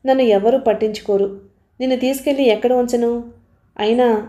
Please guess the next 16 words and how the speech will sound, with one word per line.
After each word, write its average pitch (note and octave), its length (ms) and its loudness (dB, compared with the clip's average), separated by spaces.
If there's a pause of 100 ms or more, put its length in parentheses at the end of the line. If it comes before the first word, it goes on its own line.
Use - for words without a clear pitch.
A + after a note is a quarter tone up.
ఆయన A3 180 2
ఏ G3+ 220 4
పరిస్థితిలో A#3+ 580 0
ఉన్నాడో A3 300 2
ఏమాత్రం A3+ 560 2
వీలుగా G#3+ 360 2
ఉన్నా G3 460 -2
అతన్ని G#3+ 280 -4
తీసుకొచ్చేద్దాం A3 680 0
అనుకుంటున్నాను, G3 680 -2
నీ A3 140 0
సలహా A3 300 0
ఏమిటి?" A#3+ 460 0 (320)
ప్రియ A3+ 160 2
కళ్ళలోకి G#3+ 440 0 (100)
చూశాడు. G3 300 -2